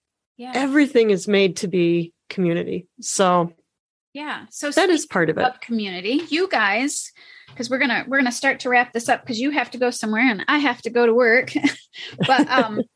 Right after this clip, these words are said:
Speaker 2: <laughs>
Speaker 1: you guys are working a lot with the community. You have your, um, the Anyone Can Tribe Facebook page,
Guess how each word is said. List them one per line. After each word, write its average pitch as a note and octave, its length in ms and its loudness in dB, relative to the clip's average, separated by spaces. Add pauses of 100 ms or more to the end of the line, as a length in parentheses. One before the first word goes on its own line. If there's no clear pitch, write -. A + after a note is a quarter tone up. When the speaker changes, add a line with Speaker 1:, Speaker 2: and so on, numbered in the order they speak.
(240)
Speaker 2:
<laughs> - 420 -20
Speaker 1:
you C4+ 200 0
guys A#3+ 440 0 (120)
are G#3 520 0 (240)
working A#3+ 360 2
a - 100 -4
lot G3 320 0
with C4 140 -6
the D4 80 -12
community. G#3 480 -2
You A#3 160 0
have G#3+ 500 0 (180)
your, G3+ 580 0 (840)
um, F#3+ 400 -2 (220)
the - 120 -2
Anyone A3 300 0
Can C#4 120 2
Tribe B3 460 0
Facebook - 640 -4
page, - 380 -6